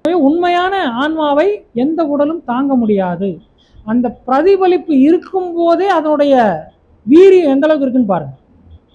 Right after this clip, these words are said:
அதனுடைய சக்தி எந்த அளவுக்கு இருக்குன்னு பாருங்க, அதனுடைய பிரதிபலிப்பு. வெறுமனே அதனுடைய நிழலே நமக்குள்ள இருக்கும்போது எவ்வளவு சக்தி அது தருது.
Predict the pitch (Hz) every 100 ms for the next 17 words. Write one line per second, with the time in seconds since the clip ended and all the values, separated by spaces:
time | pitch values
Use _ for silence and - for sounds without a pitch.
0 | _ _ _ _ _ _ _ - _ -
1 | 220 233 226 226 254 - 339 262 269 254
2 | 226 202 175 160 143 170 185 214 214 214
3 | 247 359 302 190 _ _ _ _ _ _
4 | _ _ _ _ _ _ _ _ _ -
5 | 220 285 294 349 294 254 220 202 247 294
6 | 302 240 220 339 - _ _ 202 233 240
7 | 311 370 294 - 277 277 339 254 262 415
8 | 339 269 - 339 277 220 220 214